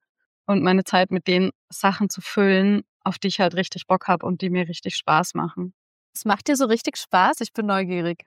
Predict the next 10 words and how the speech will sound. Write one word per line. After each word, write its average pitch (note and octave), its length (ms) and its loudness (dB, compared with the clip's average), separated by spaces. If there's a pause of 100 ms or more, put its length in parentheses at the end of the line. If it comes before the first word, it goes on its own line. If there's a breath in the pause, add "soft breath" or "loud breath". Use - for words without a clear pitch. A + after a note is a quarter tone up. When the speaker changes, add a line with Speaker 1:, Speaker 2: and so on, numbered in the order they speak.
Speaker 1:
Wandern. A3 560 6 (400)
Also A3+ 200 2
für G3 160 2
mich G3+ 260 2
wär F#3+ 300 6
das G3 160 -2
Erfolgreichste, G#3+ 800 2
wenn F#3+ 120 2
ich G3 120 -4
mein F#3+ 180 2